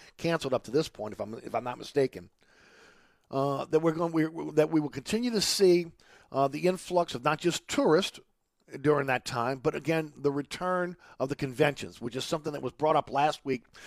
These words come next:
on one of our news programs, that the conventions are coming back. The meeting room, the meetings are coming back for the fall. So hopefully, again, we'll get through this Delta variant, we'll get through this surge, and we'll get back to a little bit of sense of normalcy here, and we'll get back to a fall that's gonna, that's gonna be,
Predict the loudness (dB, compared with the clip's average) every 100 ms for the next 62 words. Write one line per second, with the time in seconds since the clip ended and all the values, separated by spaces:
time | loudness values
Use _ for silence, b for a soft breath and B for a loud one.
0 | B -6 -2 0 0 0 -4 -4 -4 -4
1 | -6 -14 -16 -20 B B B -4 -2 -4
2 | 0 4 4 2 -2 -4 -4 2 4 4
3 | 2 -2 0 0 -2 -4 -2 0 0 -2
4 | -8 -6 -4 -2 2 2 2 -8 -6 -2
5 | -2 -2 -10 _ b b b b b b
6 | b -6 0 0 2 0 2 -2 -2 -2
7 | -2 0 0 2 4 4 2 4 4 4
8 | -2 -6 -4 -2 0 0 4 4 4 0
9 | -4 -2 0 0 0 -4 -4 -4 -4 -6
10 | -6 -6 -4 -4 -6 -6 -2 -2 -4 B
11 | B B -6 0 2 2 0 2 0 0
12 | 2 4 4 0 -4 -6 -4 -6 -6 -4
13 | -2 -4